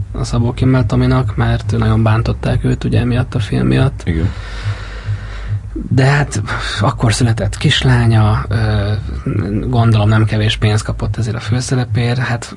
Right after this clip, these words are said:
Speaker 1: könyörgöm, azt ne kelljen már megmagyarázni, hogy valaki miért vállal el egy, egy, ö, zenés filmben főszerepet, de hát nyilván nagyon, nagyon, nagyon kemény, kemény volt neki. Tehát nagyon sokat mesélt arról, hogy azért ez,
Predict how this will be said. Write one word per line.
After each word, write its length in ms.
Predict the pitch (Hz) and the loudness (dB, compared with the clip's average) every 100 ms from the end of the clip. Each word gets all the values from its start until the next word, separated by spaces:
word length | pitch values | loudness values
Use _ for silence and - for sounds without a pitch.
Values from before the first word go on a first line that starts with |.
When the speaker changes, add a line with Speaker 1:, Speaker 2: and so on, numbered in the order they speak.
| - | -8
Speaker 1:
könyörgöm, 380 | 120 107 113 113 | 0 0 2 -2
azt 120 | 113 | -2
ne 80 | 120 | -2
kelljen 240 | - 117 | -2 -2
már 100 | 117 | 0
megmagyarázni, 480 | - 113 117 117 113 120 | 0 0 0 0 0 0
hogy 80 | |
valaki 220 | 117 117 120 | 0 0 2
miért 280 | 110 113 | 2 2
vállal 340 | 120 117 113 110 | 0 2 4 4
el 60 | 113 | 4
egy, 140 | 107 - - | 2 0 -4
egy, 240 | - 123 117 | -2 0 2
ö, 300 | 113 117 117 | 2 2 0
zenés 580 | 123 117 113 113 - 104 | 0 2 4 2 0 -4
filmben 400 | - 139 123 113 | -2 0 2 2
főszerepet, 760 | 107 127 135 - 156 151 156 143 | -2 0 0 2 0 2 2 4
de 80 | 131 | 4
hát 240 | 131 131 | 2 2
nyilván 380 | 135 120 113 110 | 0 2 2 2
nagyon, 280 | 110 104 101 | 0 -2 -4
nagyon, 360 | 110 110 107 101 - - | -4 -2 -2 -4 -6 -6
nagyon 220 | 117 104 | -2 0
kemény, 360 | - 107 113 110 - | -2 -4 -2 -4 -4
kemény 300 | - 101 95 | -4 -4 -2
volt 260 | 90 - - | -2 -2 -4
neki. 220 | - 98 | -4 -4
Tehát 340 | - 101 101 107 | -2 -2 0 0
nagyon 180 | 110 | 0
sokat 320 | - - 104 104 | -2 -2 -2 -2
mesélt 360 | - - - | -2 -2 -2
arról, 260 | 110 110 110 | -2 0 0
hogy 120 | 107 | 0
azért 220 | 104 107 | -2 -2
ez, 180 | 117 - | -2 -4